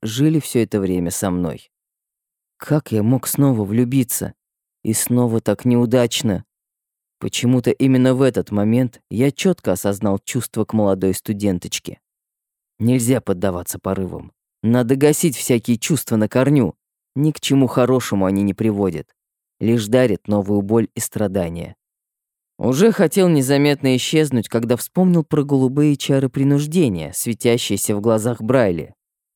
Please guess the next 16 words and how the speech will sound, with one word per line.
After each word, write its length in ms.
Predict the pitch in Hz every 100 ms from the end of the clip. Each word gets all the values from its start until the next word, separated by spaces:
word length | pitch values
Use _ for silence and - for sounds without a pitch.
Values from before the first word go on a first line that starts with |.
| _ _ _
Ещё 420 | - 113 135 202
предстоит 540 | 190 202 190 202 202 196
разобраться, 640 | 196 208 220 202 143 104
кто 220 | - 151
из 180 | 127 117
девушек 460 | 123 156 127 - 110
действительно 640 | 117 131 - 123 156 151
давал 320 | 127 123 113 101
согласие, 680 | - 113 117 98 - 80 - _
а 140 | - 127
кто 260 | - 120
попал 320 | 117 127 113 104
под 180 | 117
воздействие 640 | 104 110 98 104 104 - 117
запретных 560 | 113 101 101 90 101
чар. 340 | - 113 85